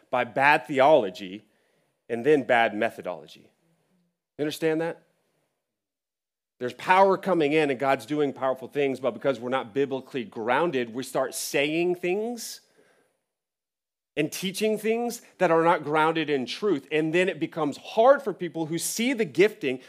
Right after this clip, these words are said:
who see the empowerment of the Lord. And it seems like God is present at work, but I don't understand why he or she is saying that.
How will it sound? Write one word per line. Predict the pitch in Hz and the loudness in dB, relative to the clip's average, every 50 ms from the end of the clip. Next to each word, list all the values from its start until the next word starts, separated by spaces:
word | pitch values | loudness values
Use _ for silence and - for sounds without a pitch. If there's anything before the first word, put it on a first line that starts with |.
| - - | -6 -4
who | 196 190 | -4 -2
see | - - - 214 240 277 | -2 -2 0 0 2 2
the | 285 254 233 202 | 2 4 4 4
empowerment | 180 170 170 - - 196 202 220 214 190 170 165 165 | 4 2 -2 -2 0 2 2 4 4 4 2 2 2
of | 165 156 151 | 0 0 0
the | 160 | 0
Lord. | 151 165 180 185 180 | 0 2 2 4 4
And | 160 | 2
it | 147 | 2
seems | - - - 240 262 269 208 | 0 -2 0 0 2 4 4
like | 220 180 - - - - - | 4 4 4 2 -6 -6 2
God | - 202 202 226 220 | 6 8 8 10 8
is | 196 - | 8 6
present | - - 196 208 208 180 196 190 | 4 6 8 8 8 8 8 6
at | 180 170 151 | 6 6 6
work, | 147 170 196 - - - | 6 4 4 4 2 2
but | 151 139 - | 0 0 0
I | 147 175 240 | 0 0 2
don't | 247 277 254 208 - - - - | 4 4 2 2 0 -4 -6 -4
understand | 135 131 117 107 - - - 156 160 160 151 131 120 107 98 - - _ _ _ | -4 -4 -4 -4 -8 -6 -4 -2 0 0 0 0 0 -2 -4 -10 -20 _ _ _
why | - 139 147 160 160 151 | 0 4 4 4 4 2
he | - 160 156 139 | 0 -4 -4 -4
or | 123 | -4
she | - - - 147 127 110 | -4 -6 -6 -6 -4 -4
is | 98 - | -6 -6
saying | - - - 120 110 104 98 92 85 | -8 -6 -4 -4 -2 -4 -4 -6 -8
that. | 82 90 85 - - _ - | -10 -14 -14 -14 -18 _ -20